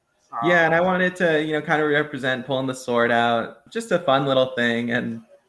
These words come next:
Speaker 2: this is one of my favorite posts because, one, I love Zelda. It's got the blue curacao in there, which is another staple of my page.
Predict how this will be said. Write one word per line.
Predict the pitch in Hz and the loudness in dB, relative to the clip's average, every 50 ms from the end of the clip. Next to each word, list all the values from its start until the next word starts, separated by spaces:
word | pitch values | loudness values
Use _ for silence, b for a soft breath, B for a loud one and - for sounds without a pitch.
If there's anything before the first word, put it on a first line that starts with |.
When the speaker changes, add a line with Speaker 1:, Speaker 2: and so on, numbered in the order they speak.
| _ _ - | _ _ -6
Speaker 2:
this | 147 190 190 | -4 -4 -4
is | 202 214 | -2 -2
one | 208 190 | -2 0
of | 170 | 0
my | 143 131 | -2 -2
favorite | 131 - 131 131 120 - | -2 0 -2 -2 0 0
posts | 143 131 131 - | 0 0 0 -2
because, | 135 131 131 117 - 131 | -6 -4 -4 -4 -4 -4
one, | 131 127 123 120 | -2 0 0 0
I | 127 127 | -2 -2
love | 123 123 117 120 | 0 -2 -2 -2
Zelda. | 117 120 120 117 117 120 120 120 123 127 131 - - _ | 0 0 0 0 2 0 0 -2 -2 -4 -8 -12 -18 _
It's | _ - | _ -6
got | - 123 120 | -6 -6 -6
the | - - | -6 -10
blue | 127 127 131 | -10 -10 -6
curacao | 131 135 123 120 120 120 - 123 120 120 | -2 0 0 0 0 -2 -4 -4 -4 -2
in | 120 120 | -2 -2
there, | 120 120 120 | -2 -4 -4
which | 120 120 - | -6 -8 -10
is | 120 113 110 | -14 -12 -10
another | 117 117 117 113 120 | -8 -8 -6 -6 -6
staple | 120 - - 120 113 110 - 120 120 | -8 -8 -6 -6 -6 -6 -4 -6 -8
of | 117 | -6
my | 117 117 117 | -6 -6 -8
page. | 113 - 123 117 117 117 120 117 - | -8 -8 -8 -6 -6 -6 -8 -8 -12